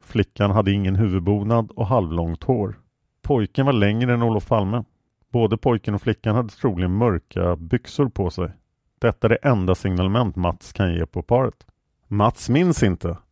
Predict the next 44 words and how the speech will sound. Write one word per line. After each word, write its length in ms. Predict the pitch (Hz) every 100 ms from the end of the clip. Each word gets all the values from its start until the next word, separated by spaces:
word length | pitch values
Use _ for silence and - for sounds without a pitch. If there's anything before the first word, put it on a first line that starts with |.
| _
att 140 | - 107
han 100 | 123
har 40 |
sett 240 | - 95 107
några 480 | 110 135 92 92
andra 360 | 95 107 92 85
människor 500 | 90 95 101 - 90
på 180 | - 87
den 160 | 85
norrgående 540 | 95 104 82 82 80 80
perrongen. 460 | - 95 120 90 - _ _ _ _ _ _ _ _ _
Han 180 | - 113
säger 300 | - 101 98
vidare 460 | 127 107 92 107 147 _ -
att 120 | -
han 120 | 131
är 40 | 156
helt 400 | - 180 175 151
säker 480 | - 165 151 95
på 120 | 80 107
att 80 |
det 80 | -
var 320 | 135 101 85
Lisbeth 380 | 85 85 - 104
Palme 500 | - 143 113 143 110
som 260 | 85 - 120
stod 220 | 151 107
vänd 340 | 87 85 87
mot 320 | 92 139 139 -
honom 280 | 123 113
på 160 | 110 110
norrgående 600 | 107 123 85 82 80 76
perrongen. 520 | - 92 123 92 87 - _ _ _ _
Han 140 | 104
uppger 300 | 123 - 104
sig 180 | - 107
ha 100 | 107
en 200 | 101 120
mycket 420 | 170 - - 175
bra 220 | 127 98
minnesbild 720 | 95 117 98 90 - 123 90 82
av 100 | -
personers 580 | 120 107 90 80 82 104
ansikten 640 | 95 85 107 - 95 85